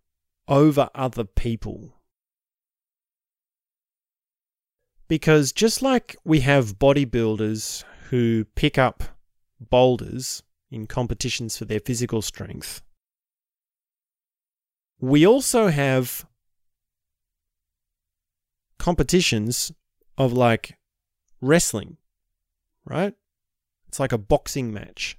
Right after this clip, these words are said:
or a wrestling match. We also have certain contact sports which have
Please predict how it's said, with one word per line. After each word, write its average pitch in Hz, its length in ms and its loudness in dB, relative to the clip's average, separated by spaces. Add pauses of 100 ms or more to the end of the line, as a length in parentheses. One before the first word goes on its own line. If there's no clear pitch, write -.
(480)
or 107 180 -10
a 101 40 -10
wrestling 113 540 -4
match. - 460 -12 (2500)
We 123 140 -2
also 127 240 2
have 117 180 0
certain 110 420 -2 (200)
contact 127 480 -2
sports - 720 -2 (140)
which - 140 -14
have 123 180 -6